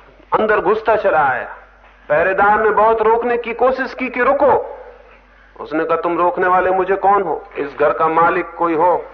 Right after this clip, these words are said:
तो मुझे रोक सकता है, हर किसी से मैं रुकने वाला नहीं।" "कौन है मालिक?" नौकर भी डर गए उससे, ले गए राजा के पास कि "यह है मालिक।" उस आदमी ने कहा, "मैं इसको मालिक नहीं मान सकता।"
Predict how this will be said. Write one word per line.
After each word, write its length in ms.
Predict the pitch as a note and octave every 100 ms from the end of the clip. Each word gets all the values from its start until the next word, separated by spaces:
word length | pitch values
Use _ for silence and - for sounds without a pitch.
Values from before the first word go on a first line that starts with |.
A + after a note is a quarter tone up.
| - - - - - -
तो 80 | C3
मुझे 220 | C#3 C#3+
रोक 220 | D3+ D3+
सकता 340 | - D3+ - D#3
है, 140 | - - - - _ -
हर 200 | - C#3
किसी 280 | C#3 C#3+ D#3
से 120 | D3+
मैं 140 | D3+ C#3+
रुकने 260 | C#3+ D3
वाला 280 | C#3+ C#3+ C#3+
नहीं।" 220 | C#3+ C#3 - - - _
"कौन 200 | F3+ A#3
है 100 | A#3
मालिक?" 340 | A3 G#3+ F#3 - - - - - G#3+ - - - - - - - _ _ C3+
नौकर 440 | B2+ D3 D#3 F3
भी 140 | E3
डर 200 | D#3 D#3
गए 160 | - F#3
उससे, 480 | F#3+ F#3 - F#3+ - - - - _ -
ले 300 | C3+ D#3+ F#3+
गए 220 | G3 F#3
राजा 320 | F3+ F#3 G3
के 160 | G3 G3
पास 440 | G3 G3+ G3 -
कि 60 | F3+
"यह 200 | F3+ G3+
है 60 | G3+
मालिक।" 520 | G3+ G3+ F#3+ - -
उस 160 | B2+
आदमी 320 | D#3 D3 D3 E3+
ने 140 | D#3
कहा, 560 | D3+ D#3 D3+ - - -
"मैं 140 | D#3
इसको 280 | E3 E3 E3
मालिक 320 | D#3+ E3 E3
नहीं 180 | E3+ F3
मान 200 | F3 F3
सकता।" 300 | E3+ C#3+ C3